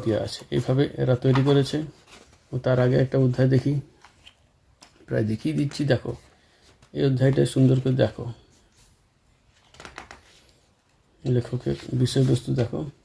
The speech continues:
নামকরণ করা আছে, শব্দার্থ সুন্দর, এই অর্থগুলো দিয়েছে, শব্দার্থ কয়েকশো শব্দার্থ দিয়ে দিয়েছে বুঝাবার জন্য। এটা কিন্তু তোমরা ছায়াতে পাবে না, এটা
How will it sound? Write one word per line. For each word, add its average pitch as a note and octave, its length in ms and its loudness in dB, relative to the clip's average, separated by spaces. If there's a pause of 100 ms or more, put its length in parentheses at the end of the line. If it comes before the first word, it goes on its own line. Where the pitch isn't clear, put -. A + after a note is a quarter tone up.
(180)
নামকরণ B2+ 520 4
করা C3 180 2
আছে, - 140 -4 (360)
শব্দার্থ B2+ 400 6 (160)
সুন্দর, C3 260 4 (180)
এই C3+ 80 2 (220)
অর্থগুলো C3 460 2
দিয়েছে, B2+ 300 2
শব্দার্থ B2+ 320 2 (720)
কয়েকশো C3 360 2 (100)
শব্দার্থ B2 380 4 (120)
দিয়ে B2+ 180 4
দিয়েছে B2+ 240 2 (120)
বুঝাবার B2 400 6
জন্য। A#2+ 180 2 (680)
এটা D3+ 260 -2
কিন্তু C3 200 2 (100)
তোমরা B2 180 2 (100)
ছায়াতে G#2+ 380 -2 (120)
পাবে G#2 280 0
না, - 60 -10 (760)
এটা - 140 -4